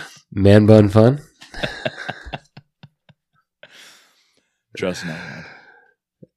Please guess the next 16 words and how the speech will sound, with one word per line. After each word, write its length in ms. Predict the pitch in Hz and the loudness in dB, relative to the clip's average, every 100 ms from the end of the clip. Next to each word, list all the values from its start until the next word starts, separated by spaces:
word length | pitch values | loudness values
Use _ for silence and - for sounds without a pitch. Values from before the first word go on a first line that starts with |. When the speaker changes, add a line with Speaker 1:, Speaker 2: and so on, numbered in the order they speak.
| _ _ _ _ _ - | _ _ _ _ _ -6
Speaker 1:
And 200 | - 85 | -4 -2
as 140 | 95 92 | -2 0
always, 1040 | 123 123 95 92 92 87 - - - - _ _ _ _ _ _ _ - | 0 2 0 -2 -4 -6 -12 -14 -14 -18 _ _ _ _ _ _ _ -10
you 160 | 107 87 | -6 -4
know, 100 | 80 | -6
it's 140 | 78 | -8
a 40 | |
three 220 | 87 52 50 | -6 -4 -4
bo-, 280 | 50 50 - - | -6 -8 -14 -12
bottle 380 | - 50 50 50 | -8 -6 -6 -6
wine 300 | 50 50 - | -8 -10 -10
night. 260 | 50 50 - _ - | -10 -12 -14 _ -16
Speaker 2:
<laughs> 0 | - - - - - - - | -16 -10 -12 -12 -20 -18 -10
Woohoo! 1160 | 330 - 359 381 349 320 294 269 254 226 220 196 - - - | -8 -2 -2 0 -2 -4 -6 -8 -14 -18 -20 _ -20 -18 -8
Speaker 1:
Ooh, 500 | 143 190 240 262 254 226 | -4 0 2 4 2 4
baby. 400 | - 107 87 | 4 4 0